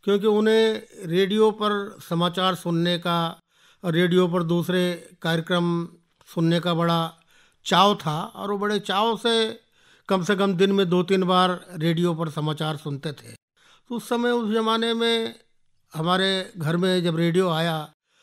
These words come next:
तो आसपास के पूरे इलाके में शायद रेडियो नहीं रहा होगा, तो उसे सुनने तो क्या, उसे देखने लोग आते थे। और जो अन्य धनाढ्य लोग थे हमारे इलाके के,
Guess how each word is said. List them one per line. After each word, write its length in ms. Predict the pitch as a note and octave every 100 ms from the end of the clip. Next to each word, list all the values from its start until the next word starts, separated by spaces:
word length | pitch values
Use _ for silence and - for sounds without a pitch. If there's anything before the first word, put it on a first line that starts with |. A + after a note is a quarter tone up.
| _ -
तो 80 |
आसपास 500 | G3 G3+ F#3+ A3 G#3+
के 100 | -
पूरे 300 | A3 A3+ A3+
इलाके 380 | A3 G3 G3 A#3+
में 100 | A#3
शायद 260 | F#3+ G3 F#3
रेडियो 300 | F#3+ F#3+ F#3+
नहीं 260 | F3 F#3+
रहा 120 | G#3+ F3
होगा, 540 | D#3+ D3 C#3+ - - _ _ _ -
तो 100 | A3
उसे 200 | G#3 A#3+
सुनने 360 | - G3 G#3 A#3+
तो 140 | A#3+
क्या, 160 | A#3+ A#3+
उसे 220 | G#3+ A#3
देखने 440 | F#3 G#3+ G#3+ C4+
लोग 240 | A#3 F#3+ D3+
आते 240 | C3 B2+
थे। 340 | - A#2 - _ _ _ _ _ _
और 260 | F3+ G3+ A3 A#3 A#3 A#3 A3 F3
जो 180 | F3 G#3
अन्य 340 | - B3 C#4
धनाढ्य 420 | G#3 F3+ G3 G3
लोग 360 | G3+ G3 F3 -
थे 140 | F3+
हमारे 500 | E3+ - C#3+ D#3+ E3
इलाके 360 | D#3 D3+ E3+ G3
के, 340 | F#3+ E3 D#3